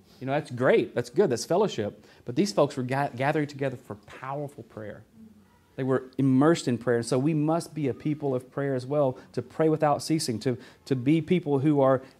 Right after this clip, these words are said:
in constant communion with God, constant communication with Him, constant relationship with Him, to be people of prayer. We see that just replete throughout this entire book. The third one is this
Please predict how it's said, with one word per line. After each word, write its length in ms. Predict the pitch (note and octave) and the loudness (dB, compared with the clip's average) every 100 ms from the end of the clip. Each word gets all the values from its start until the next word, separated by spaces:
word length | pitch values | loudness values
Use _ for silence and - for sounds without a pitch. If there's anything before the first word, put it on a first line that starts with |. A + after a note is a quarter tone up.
| _ | _
in 160 | C3 C3+ | 0 0
constant 680 | - - E3+ F3+ - G3+ - | -2 -4 -2 -2 -4 -6 -4
communion 680 | D3 C3+ D3+ E3 C#3 B2+ | -2 0 0 0 0 -2
with 160 | B2 A#2+ | -4 -6
God, 320 | G2 G#2+ - - _ _ _ _ _ _ _ _ _ - | -8 -10 -12 -20 _ _ _ _ _ _ _ _ _ -8
constant 500 | D#3 F3 F#3 F#3 - | -4 -4 -2 -6 -4
communication 600 | D#3+ C#3+ C#3 B2 - G#2+ | -2 -2 -4 -6 -6 -10
with 160 | G2+ | -12
Him, 200 | G2+ G2 - | -14 -16 -16
constant 360 | - D#3 E3+ F3+ | -6 -4 -4 -4
relationship 600 | D3+ C#3 C#3 B2 - A2+ | -2 -2 -2 -4 -6 -8
with 180 | A2 G#2+ | -8 -12
Him, 240 | G#2 G2 - _ _ _ | -12 -12 -16 _ _ _
to 100 | B2+ | -4
be 100 | B2+ | -2
people 320 | C#3+ D#3+ C#3 | 0 0 2
of 180 | B2 - | 2 2
prayer. 220 | C#3 B2 | 2 4
We 80 | B2 | 2
see 160 | - C3+ | 0 2
that 240 | C3 A#2 | 2 2
just 200 | B2+ - - _ _ | -2 -10 -18 _ _
replete 420 | B2 - D3+ B2+ | -8 -2 0 0
throughout 280 | B2+ A#2+ A#2 | 0 0 0
this 220 | A#2+ - | -2 -8
entire 380 | - A#2 B2 A2 | -10 -4 -2 0
book. 300 | A#2+ G#2+ - - - - - | 0 -2 -4 -18 -20 -14 -4
The 80 | |
third 240 | C#3 F3 G3 | 6 8 8
one 140 | F#3+ | 8
is 320 | E3 D#3+ D#3+ | 8 8 6
this 360 | C#3 A2+ - - | 4 2 2 -8